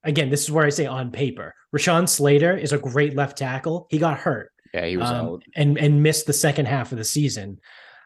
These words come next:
Speaker 1: But Corey Linsley is a top ten, if not top five center in the league.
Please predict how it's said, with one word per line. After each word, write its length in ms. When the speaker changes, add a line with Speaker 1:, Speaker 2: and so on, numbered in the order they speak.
Speaker 1:
But 440
Corey 340
Linsley 640
is 340
a 100
top 540
ten, 600
if 240
not 200
top 280
five 420
center 340
in 100
the 100
league. 360